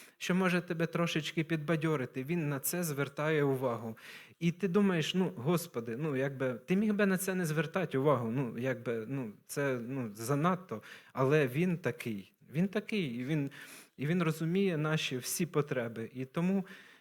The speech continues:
е, тому от, е, подяка не залежить від зовнішніх обставин. Подяка залежить від того, наскільки ми налаштовані, н-, наскільки наше серце налаштоване на, на, на це, на подяку. Тому що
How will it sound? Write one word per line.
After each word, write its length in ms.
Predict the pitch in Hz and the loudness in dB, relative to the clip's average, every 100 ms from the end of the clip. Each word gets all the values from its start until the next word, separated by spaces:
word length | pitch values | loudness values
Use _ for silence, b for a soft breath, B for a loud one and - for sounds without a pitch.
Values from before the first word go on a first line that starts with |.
| B - | B -6
е, 180 | 135 123 127 127 - | -4 -2 -6 -10 -2
тому 360 | 170 208 160 | 2 4 4
от, 300 | 147 151 - | 0 -2 -8
е, 40 | 147 135 131 | -4 -4 -2
подяка 460 | 160 151 185 185 160 | 2 2 2 2 2
не 140 | 156 | 2
залежить 500 | 147 165 160 113 110 | 2 2 2 0 -2
від 140 | 113 113 | -6 -2
зовнішніх 640 | 120 117 113 - 110 107 | 0 0 0 -4 -6 -4
обставин. 500 | 110 - 113 110 113 | -4 -2 -2 -2 -4
Подяка 420 | 139 139 151 147 | -4 -2 -2 -2
залежить 520 | 139 143 147 143 127 | -2 0 0 -2 -6
від 340 | 123 127 - - | -4 -6 -6 -4
того, 220 | 139 135 | -2 0
наскільки 440 | 131 - 139 139 | -2 -4 -4 -2
ми 120 | 135 | -2
налаштовані, 880 | 135 139 135 - - 170 156 151 143 B B B B | 0 0 0 -2 -2 0 2 2 0 B B B B
н-, 140 | 123 110 | -8 -8
наскільки 460 | 127 147 147 180 170 | -2 -2 0 -2 -2
наше 300 | 160 151 147 | -2 -2 -4
серце 380 | - 147 147 143 | -2 -4 -4 -4
налаштоване 840 | 139 143 139 - 151 123 120 120 | -2 -2 -4 -2 0 0 0 0
на, 280 | 117 117 110 | -2 -2 -4
на, 180 | 123 123 | -4 -2
на 200 | 127 135 | -2 0
це, 320 | - 113 98 | 0 -2 -4
на 140 | 120 | -6
подяку. 480 | 120 135 123 107 113 | -4 -2 -2 -4 -6
Тому 220 | - 156 | -4 -2
що 240 | 175 - | -2 -2